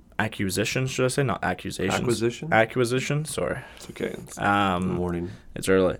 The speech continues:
Speaker 1: Um, I don't think Sancho goes anymore.
Speaker 2: You don't think so?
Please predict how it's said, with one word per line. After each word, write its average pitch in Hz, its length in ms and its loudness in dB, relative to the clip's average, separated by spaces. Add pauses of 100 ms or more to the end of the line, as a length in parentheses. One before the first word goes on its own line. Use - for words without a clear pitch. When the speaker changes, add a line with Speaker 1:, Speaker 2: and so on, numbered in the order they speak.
Speaker 1:
Um, 107 680 6 (1700)
I 113 60 6
don't 117 160 12
think 113 180 4
Sancho 101 400 4
goes 95 280 -2
anymore. 65 320 -6
Speaker 2:
You - 60 -14
don't 87 140 -10
think 95 160 -10
so? 123 140 -14